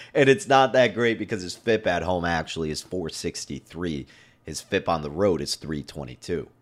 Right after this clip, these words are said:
That scares you a little bit. Every, every Sox player is doing worse at home. It, it makes no sense. But look, maybe you throw that out the window for this game because the Astros have not done particularly well against Cueto. Cueto, I,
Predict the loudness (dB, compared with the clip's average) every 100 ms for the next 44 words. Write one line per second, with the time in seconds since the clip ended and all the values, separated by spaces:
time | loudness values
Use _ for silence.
0 | _ -10 -6 -6 -6 -6 -6 -10 -12 -12
1 | -12 -12 -6 -2 -2 -2 -6 -8 -6 -4
2 | 2 2 2 0 2 2 0 -4 -2 0
3 | 0 -2 0 -2 0 -2 -2 -4 -4 -4
4 | -4 -2 0 0 2 0 0 -8 -20 _
5 | _ _ _ _ _ _ _ _ _ _
6 | _ _ -8 -6 -2 -2 -2 _ _ _
7 | _ -4 0 0 0 0 2 4 4 2
8 | -2 -6 -2 -2 -2 -6 -8 -8 -6 -6
9 | -6 -8 -8 -8 0 2 2 0 -4 -4
10 | -6 -2 0 -2 -6 -6 -6 -8 -8 -8
11 | -6 -6 -4 -6 -6 -6 -6 -8 -10 -10
12 | -2 2 4 4 0 -18 -20 -20 _ 2
13 | 6 6 4 2 -8 -12 -10